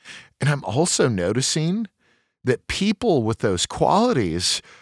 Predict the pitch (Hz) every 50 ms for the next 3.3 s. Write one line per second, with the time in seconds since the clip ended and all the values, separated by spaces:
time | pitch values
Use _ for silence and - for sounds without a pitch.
0 | _ - - 135 127 127 156 - - - 185 165 147 151 143 127 127 131 135 127
1 | 117 - - - 135 123 127 - - 113 87 - - 123 90 87 98 120 135 156
2 | 202 240 233 165 - - - - _ _ _ _ _ - - - - - - -
3 | 170 165 151 147 131